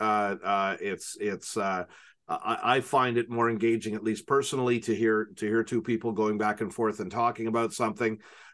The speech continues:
um, um, you know, maybe than just being, uh, lectured to or, or, you know, uh, some sort of a presentation. Um, I, uh, I, I, I, I'm a huge,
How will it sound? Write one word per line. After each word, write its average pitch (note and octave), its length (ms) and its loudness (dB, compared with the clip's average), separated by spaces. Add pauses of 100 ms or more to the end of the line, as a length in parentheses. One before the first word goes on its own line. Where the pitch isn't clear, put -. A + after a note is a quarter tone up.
um, G#2 600 4
um, G2 420 0
you G#2+ 140 0
know, G#2 140 0
maybe G#2+ 340 0
than G2 220 -2
just G2+ 240 -4
being, F#2+ 380 -4 (100)
uh, F#2 220 -2
lectured A2+ 440 0
to A2+ 300 4
or, F#2 300 -2
or, F2 420 -6
you G2 120 -4
know, F2 280 -8
uh, E2+ 120 -8 (320)
some A2 200 -4
sort G2+ 180 -2
of F2+ 60 -4
a F2 60 -4
presentation. A2+ 880 -2 (560)
Um, G2+ 560 4
I, B2 380 4
uh, G#2+ 360 4
I, A2 320 2
I, G#2+ 260 4
I, A2 200 4 (100)
I'm A#2+ 160 4
a A2+ 60 2
huge, A2 360 -2